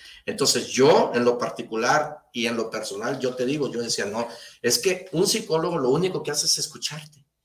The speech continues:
Te dice las mismas palabras que yo te digo, pero en diferente forma.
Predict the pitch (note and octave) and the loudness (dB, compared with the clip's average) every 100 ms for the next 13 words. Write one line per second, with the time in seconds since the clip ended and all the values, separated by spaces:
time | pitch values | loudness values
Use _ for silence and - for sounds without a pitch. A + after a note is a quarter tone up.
0 | _ _ _ _ - C#3 G3 G#3 F#3+ D3+ | _ _ _ _ 2 4 6 6 6 6
1 | - D3+ F#3 A3+ A#3 A#3+ - D#3 D3+ F3+ | 4 4 4 4 4 2 2 2 2 4
2 | G#3 - C#3+ D3 - F#3+ G3+ A3 D4+ _ | 2 2 0 0 0 0 0 -4 -10 _
3 | _ _ _ _ _ _ _ _ _ _ | _ _ _ _ _ _ _ _ _ _
4 | _ - C#3 C3 B2+ B2 B2 A#2+ B2 - | _ 2 6 6 4 2 0 0 0 -2
5 | C#3 - - C3+ A#2+ - | -6 -4 -4 -4 -8 -14